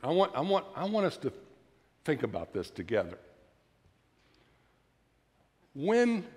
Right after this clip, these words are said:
does, when should a leader, an elder, a pastor,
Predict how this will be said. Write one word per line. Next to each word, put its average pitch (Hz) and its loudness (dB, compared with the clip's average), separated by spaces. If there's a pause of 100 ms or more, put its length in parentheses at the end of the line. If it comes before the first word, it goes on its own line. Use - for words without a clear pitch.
(360)
does, 127 4
when 190 2
should 120 -4 (1300)
a 120 -2
leader, 120 2 (680)
an 104 -6
elder, 117 4
a 92 -6
pastor, 117 0